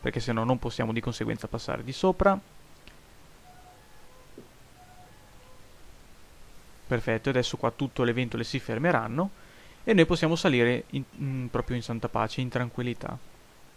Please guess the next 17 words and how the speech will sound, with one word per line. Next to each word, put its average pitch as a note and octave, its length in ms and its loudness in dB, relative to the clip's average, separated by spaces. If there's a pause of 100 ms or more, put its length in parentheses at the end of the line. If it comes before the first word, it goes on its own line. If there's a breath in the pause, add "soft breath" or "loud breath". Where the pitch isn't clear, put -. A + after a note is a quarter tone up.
(1160 loud breath)
E D3 160 6
dopo E3 320 8
aver, B2+ 580 6
diciamo, B2+ 360 0
inserito B2+ 500 -2
il B2 60 0
medaglione A#2 420 2
dell'aquila, B2+ 680 0
arriveremo C3+ 440 2
in C#3 100 0
un D3+ 120 -2
punto D#3+ 320 -2
dove D3+ 160 2
esiste C3 320 -4
una, B2 300 0
una C3 160 0
funivia A#2+ 600 -4